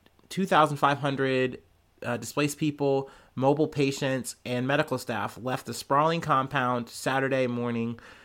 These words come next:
said the World Health Organization, which led the mission.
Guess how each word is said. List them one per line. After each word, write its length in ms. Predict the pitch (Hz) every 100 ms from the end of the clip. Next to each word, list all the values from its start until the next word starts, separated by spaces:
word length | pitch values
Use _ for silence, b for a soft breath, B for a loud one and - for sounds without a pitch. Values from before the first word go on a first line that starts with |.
| B
said 580 | - - 135 127 123 117
the 420 | 120 117 117 117
World 340 | 110 131 143 135
Health 240 | 135 117
Organization, 840 | 107 117 110 107 110 123 113 117 110
which 240 | 110 -
led 140 | 117
the 60 | 110
mission. 460 | 135 135 - -